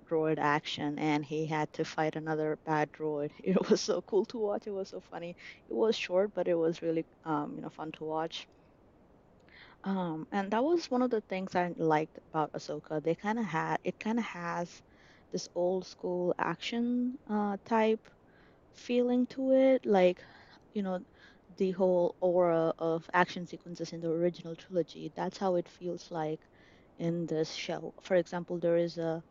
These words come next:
uh, fight scene between Lord Balon and Ahsoka, and those two are, like, intensely communicating with each other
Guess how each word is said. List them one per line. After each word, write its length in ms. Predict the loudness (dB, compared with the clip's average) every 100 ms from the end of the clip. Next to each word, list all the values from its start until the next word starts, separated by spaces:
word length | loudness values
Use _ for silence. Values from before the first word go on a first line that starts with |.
| -20 -20 -20 _
uh, 580 | -2 0 0 -2 -2 -4 -6 -12
fight 300 | 0 0 0
scene 420 | -6 -6 -6 -8
between 440 | -10 -8 -6 -2
Lord 240 | 0 0 0
Balon 400 | -2 0 -2 -4
and 140 | -4
Ahsoka, 640 | -4 -4 -6 -6 -6 -10 -12 -18 -20 -20 _ -20 -20 _
and 480 | 2 2 2 -2 -6 -14 -20 _ -20 -20 _ _
those 300 | 2 2 2
two 580 | -6 -2 0 2 2 0 0
are, 440 | 0 2 2 2
like, 380 | 2 2 2 -6 -20 -20 -20 _ -20 -20 -20 -20 _ _ _ _ _ _ -20 _ _ _ _ -20 -2
intensely 1080 | -2 2 2 2 2 6 8 8 6 4 0 -10 _ -20 -20 -16
communicating 640 | -2 0 0 2 4 6 6
with 140 | 4
each 200 | 2 2
other 440 | 2 4 6 6